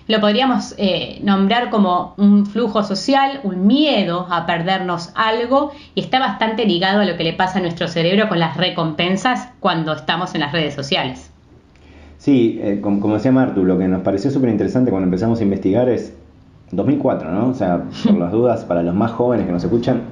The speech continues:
Speaker 2: no existía Facebook, no existía Twitter,
Speaker 1: <laughs>
Speaker 2: obvio que no existía Instagram,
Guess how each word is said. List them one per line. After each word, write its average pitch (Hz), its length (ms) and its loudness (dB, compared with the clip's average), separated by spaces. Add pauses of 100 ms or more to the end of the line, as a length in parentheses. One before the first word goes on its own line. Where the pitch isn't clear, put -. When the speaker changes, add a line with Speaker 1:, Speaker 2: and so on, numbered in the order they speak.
(140)
Speaker 2:
no 117 100 -2
existía 127 320 0
Facebook, 101 540 -2
no 95 120 -4
existía 95 400 -4
Twitter, 107 420 0 (120)
Speaker 1:
<laughs> - 380 -8
Speaker 2:
obvio 117 240 2
que 90 60 -2
no 92 80 -2
existía 92 320 -2
Instagram, 90 520 0